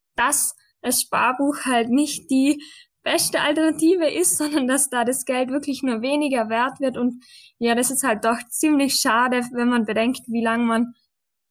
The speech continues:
dafür gebraucht hat, um sich das Geld, äh, anzusparen. Genau, und wenn es dann einfach so weniger wird, dann ist es halt wirklich schade. Und deswegen finde ich, ist es halt wirklich ganz gut, wenn man sich einfach mal mit den Themen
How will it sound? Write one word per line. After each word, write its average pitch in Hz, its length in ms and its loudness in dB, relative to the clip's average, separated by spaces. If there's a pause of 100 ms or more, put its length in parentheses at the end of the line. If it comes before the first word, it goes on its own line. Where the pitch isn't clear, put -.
dafür 247 280 0
gebraucht 226 600 0
hat, 254 160 0
um 269 160 2
sich 269 240 0
das 254 200 -2
Geld, 233 380 0 (460)
äh, 226 100 -4
anzusparen. 220 1040 -2
Genau, 214 260 -2
und 214 100 0
wenn 226 140 0
es 226 100 0
dann 233 120 -6
einfach 247 260 -2
so 233 240 0 (400)
weniger 247 420 0
wird, 254 220 0
dann 208 160 0
ist 220 180 -2
es 214 160 -2
halt 196 180 -2
wirklich 208 380 -6
schade. 185 320 0
Und 196 200 -2
deswegen 226 460 0 (480)
finde 320 180 2
ich, 320 60 4
ist - 80 -2
es 247 100 -2
halt 233 180 0
wirklich 294 400 0
ganz 240 260 2
gut, 330 180 0
wenn 254 120 0
man 240 80 2
sich 254 240 -4
einfach 247 380 -2
mal 220 200 2
mit 233 220 0
den 220 160 -2
Themen 220 480 0